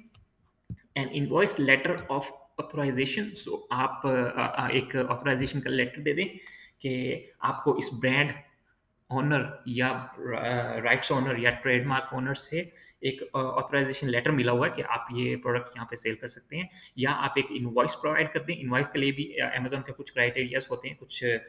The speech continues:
requirements होती हैं, उनको meet करना पड़ता है। या or a licensing agreement from the manufacturer or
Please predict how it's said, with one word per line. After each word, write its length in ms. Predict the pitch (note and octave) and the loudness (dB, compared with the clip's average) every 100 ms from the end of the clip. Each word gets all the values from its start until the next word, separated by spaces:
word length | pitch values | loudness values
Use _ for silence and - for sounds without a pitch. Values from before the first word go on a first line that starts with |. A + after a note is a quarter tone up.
| - _ _ | -16 _ _
requirements 440 | B2+ C3+ C3 C#3+ C3 | -4 2 2 2 0
होती 200 | A#2+ D3 | -2 -4
हैं, 80 | |
उनको 220 | C3 B2+ B2+ | -4 -4 -2
meet 180 | B2 | -2
करना 260 | - C3 C3+ | 0 -2 -2
पड़ता 240 | - - | -6 -2
है। 200 | - - - _ _ C#3+ | -2 -4 -20 _ _ 2
या 500 | C3+ D#3 D3 - - - - | 4 6 4 -2 -10 -10 0
or 80 | C#3+ | 2
a 160 | - | 4
licensing 760 | C#3+ B2+ C#3 D#3 - - F3 F3+ - - _ C3 | 2 2 -2 -6 -8 -8 -4 -4 -6 -14 _ -8
agreement 420 | C3 D3 E3 E3+ | -2 0 2 0
from 340 | - C3+ C3+ | 2 2 4
the 40 | C#3 | 2
manufacturer 640 | C3+ C#3 C#3+ - D#3+ E3+ E3+ | 2 0 -4 -8 -4 -2 0
or 100 | C#3+ | 0